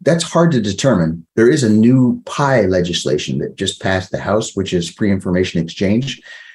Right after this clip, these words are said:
where payers can get their hands on pharmaceutical information even earlier, um, when it's submitted to the F D A, um, whether that goes through or not, because ultimately it's the F D A's job to determine whether the drug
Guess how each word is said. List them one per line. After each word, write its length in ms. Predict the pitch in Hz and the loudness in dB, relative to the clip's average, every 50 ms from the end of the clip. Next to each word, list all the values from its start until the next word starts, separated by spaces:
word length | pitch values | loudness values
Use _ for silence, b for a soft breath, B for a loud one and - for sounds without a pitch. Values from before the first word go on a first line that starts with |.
| B B - | B B 0
where 200 | 101 101 95 - | 0 0 0 0
payers 380 | - 151 160 160 147 131 - | 0 0 2 4 2 2 0
can 160 | - - 101 | 0 0 2
get 160 | 98 104 101 - | 2 2 0 0
their 100 | 92 90 | -2 -2
hands 420 | 92 101 98 92 92 95 98 92 - | 0 0 0 0 0 0 -2 -4 -4
on 220 | 92 90 90 90 85 | -4 -4 -4 -2 0
pharmaceutical 480 | 110 101 98 90 - 98 85 - 101 | 0 0 0 0 -2 -6 -6 -4 -4
information 640 | 95 87 - 92 87 90 92 92 - - 87 87 85 | -4 -4 -2 -2 0 0 0 0 -2 -2 -2 -2 0
even 240 | - 113 101 98 87 | 0 -2 0 0 -2
earlier, 560 | 82 80 92 95 95 107 127 151 165 165 - b b b b b b b b - | -2 -2 0 0 2 2 2 2 0 -2 -6 b b b b b b b b -4
um, 440 | 87 87 87 87 85 85 82 90 - | -2 0 2 2 0 0 -2 -4 -6
when 240 | - 95 104 104 98 | -4 -2 2 2 2
it's 180 | 98 - - | 2 0 -2
submitted 380 | - - 92 98 95 92 90 85 | -2 -2 0 0 0 0 -2 -4
to 100 | - 92 | -6 -6
the 140 | 87 95 95 | -2 0 0
F 160 | 92 92 - | 0 -2 -2
D 160 | - 95 92 | 0 0 2
A, 240 | 98 107 143 147 143 _ b b b b b b - | 2 2 0 0 -2 _ b b b b b b -4
um, 320 | 107 95 92 92 92 95 - - | -2 0 0 0 -2 -4 -4 0
whether 260 | 107 110 101 107 101 | 0 2 2 2 2
that 220 | 107 104 104 101 | 2 2 0 0
goes 260 | 101 104 101 101 - | 0 0 0 0 0
through 140 | - 120 107 | 0 0 0
or 100 | 98 95 | 2 2
not, 280 | 95 95 104 131 135 - | 2 0 0 -2 -2 -2
because 380 | 107 104 123 107 101 - - | -2 0 0 0 0 -2 -2
ultimately 760 | - 123 147 - 170 131 113 - - 101 101 101 98 101 80 - | 0 0 2 2 2 2 2 2 2 2 2 2 2 0 -2 -4
it's 140 | - - - | -8 -8 -6
the 140 | - - - | -2 0 2
F 180 | - - - | 0 0 0
D 140 | - 202 170 | 0 2 4
A's 200 | 175 160 143 113 | 4 4 2 0
job 340 | 98 - 123 107 107 107 107 | 0 0 2 2 2 2 0
to 80 | - 90 | -2 -4
determine 520 | 82 92 87 - - 117 113 113 110 101 | -4 -4 -4 -2 0 2 2 4 2 2
whether 300 | 92 95 95 95 95 95 | 2 2 2 0 0 0
the 100 | 90 90 | 0 -2
drug 460 | 85 87 95 90 90 87 87 85 85 | -2 0 2 2 2 2 2 0 -6